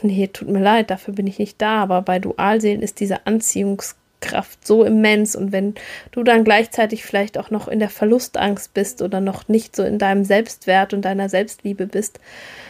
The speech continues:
dann schmachtest du danach, weil auch für dich bedeutet diese Verschmelzung ja ein Ankommen bei dir. Was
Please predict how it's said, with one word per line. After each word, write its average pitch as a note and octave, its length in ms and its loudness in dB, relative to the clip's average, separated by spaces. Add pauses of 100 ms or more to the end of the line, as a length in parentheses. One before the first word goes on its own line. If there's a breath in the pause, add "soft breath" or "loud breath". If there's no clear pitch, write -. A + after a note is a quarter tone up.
(380 loud breath)
dann G#3 200 2
schmachtest - 560 -2
du G3+ 40 -2
danach, F#3 540 -2
weil F#3+ 320 -2 (540 soft breath)
auch - 160 2
für - 120 2
dich C4 280 0
bedeutet G#3+ 480 2
diese G3+ 200 -2
Verschmelzung G#3+ 840 -2
ja G3+ 180 0
ein F#3+ 200 -2 (180)
Ankommen G#3+ 680 -2
bei G#3 180 0
dir. G3+ 460 -2 (2250 soft breath)
Was - 600 0